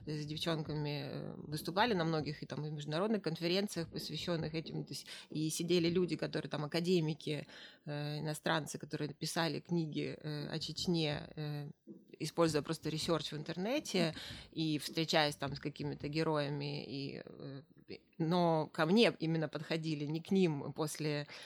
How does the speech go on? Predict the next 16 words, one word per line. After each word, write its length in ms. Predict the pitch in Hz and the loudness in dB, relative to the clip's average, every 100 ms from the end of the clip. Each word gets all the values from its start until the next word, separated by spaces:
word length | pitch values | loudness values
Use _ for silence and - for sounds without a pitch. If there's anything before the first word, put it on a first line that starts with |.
| - - | -10 -6
выступления, 1040 | 151 - 170 208 262 262 190 175 165 156 | -4 -4 0 2 4 4 4 4 2 0
э, 460 | - 147 143 139 - | -2 -2 -4 -6 -6
там 180 | - 139 | -4 -2
и 100 | 143 | -2
из 60 | 135 | 0
диаспоры 460 | 165 196 247 220 190 | 4 4 4 2 6
люди, 300 | 190 190 156 | 6 6 4
и 180 | 156 139 | 2 0
те, 160 | 147 | -4
кто 200 | - 143 | -4 -6
при-, 240 | - 139 147 | -6 -8 -8
приходили, 500 | - 147 160 156 143 | -8 -4 -2 -2 -2
слушали, 500 | - 226 - 180 165 | -2 -2 0 0 0
и 240 | 156 151 | 0 0
они 240 | 147 147 156 | -2 -2 -2
говорили: 540 | 156 156 156 151 151 | -2 -2 0 -2 -4